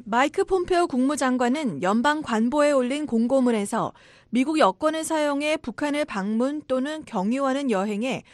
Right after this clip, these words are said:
금지 조치를 재연장하기로 결정했다고 밝혔습니다. 미국인에 대한 체포와 장기 구금의 심각한 위험 때문입니다.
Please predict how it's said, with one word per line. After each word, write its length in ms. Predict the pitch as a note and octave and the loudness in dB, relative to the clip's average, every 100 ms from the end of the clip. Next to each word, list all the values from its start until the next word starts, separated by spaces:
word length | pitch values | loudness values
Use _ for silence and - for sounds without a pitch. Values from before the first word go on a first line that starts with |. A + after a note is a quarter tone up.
| - _ | -20 _
금지 320 | C4 C4 D#4 | 0 2 0
조치를 560 | C#4+ C4 C#4 C#4 D4 - | -2 -4 -6 -2 -2 -2
재연장하기로 960 | B3 C4 G#3+ F#3+ C4 C#4 B3 B3+ B3+ | 0 2 2 0 -2 -2 -2 0 -2
결정했다고 720 | B3+ A3+ A3 B3+ A#3+ G#3+ G3 | 0 -4 0 -2 -2 -4 -6
밝혔습니다. 800 | C4 B3 A3 G#3 F3+ E3 D3+ C#3 - _ _ _ _ _ | -6 -6 -6 -8 -8 -10 -10 -10 -12 _ _ _ _ _
미국인에 440 | A#3 C4+ D4+ D4+ | 0 0 2 2
대한 280 | D4 C4+ D#4+ | 4 2 2
체포와 640 | - F4+ - D#4 D4+ C#4+ F3 | -4 -6 0 2 4 2 0
장기 480 | - A3 A#3 C#4+ | -2 0 0 -2
구금의 500 | C#4 A#3 G#3+ A3+ B3+ | -4 -6 -4 0 0
심각한 800 | C#4+ - D#4+ D4+ D4+ - D4+ G#3 | -2 -6 -6 -6 -6 -4 -2 -2
위험 300 | G#3+ A3 C#4 | -2 -2 -4
때문입니다. 760 | C4+ C4+ C4 A3+ D#3+ D3+ D3+ - | -2 0 0 0 -2 -8 -10 -12